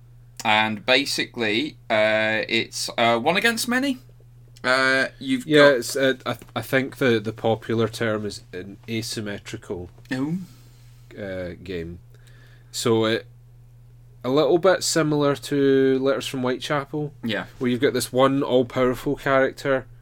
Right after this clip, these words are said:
Speaker 1: The
Speaker 2: Ag-, ag-
Speaker 1: aforementioned life form.
Speaker 2: Yeah, against a squad of plebs.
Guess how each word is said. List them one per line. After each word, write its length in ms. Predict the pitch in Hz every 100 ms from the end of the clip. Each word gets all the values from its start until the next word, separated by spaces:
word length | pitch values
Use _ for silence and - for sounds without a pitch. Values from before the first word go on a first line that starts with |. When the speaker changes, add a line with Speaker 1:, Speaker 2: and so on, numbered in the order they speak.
| - - - -
Speaker 1:
The 220 | 117 107
Speaker 2:
Ag-, 80 | -
ag- 60 | 123
Speaker 1:
aforementioned 720 | 135 123 120 120 - 113 101
life 340 | 104 98 98
form. 440 | - 101 95 87
Speaker 2:
Yeah, 260 | 127 110 110
against 540 | - 117 113 113 - 110
a 60 |
squad 340 | 104 - 110 107
of 140 | 107
plebs. 640 | - 110 110 110 - -